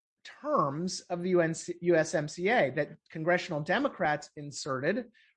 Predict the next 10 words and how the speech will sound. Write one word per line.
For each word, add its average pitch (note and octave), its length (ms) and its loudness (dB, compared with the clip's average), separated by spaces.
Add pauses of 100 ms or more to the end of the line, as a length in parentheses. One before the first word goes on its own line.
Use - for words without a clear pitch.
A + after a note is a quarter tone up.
right F3 260 2
before F3 300 0
it D#3 40 0
was E3 140 -2
implemented. G3+ 540 -4
So - 180 -8
these F#3+ 320 0
relate F3 440 4
to F3+ 140 2
labor F3 680 2